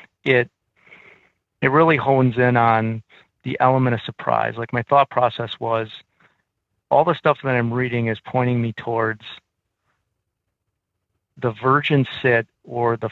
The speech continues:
first time that I'm in an area where I feel that deer are gonna be crossing through, or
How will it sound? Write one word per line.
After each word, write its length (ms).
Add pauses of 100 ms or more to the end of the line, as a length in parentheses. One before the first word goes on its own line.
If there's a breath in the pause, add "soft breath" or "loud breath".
(120)
first 360
time 720
that 240
I'm 280
in 280
an 220
area 600
where 280
I 100
feel 460
that 340
deer 360
are 160
gonna 260
be 320 (840 soft breath)
crossing 580 (100)
through, 460 (160)
or 500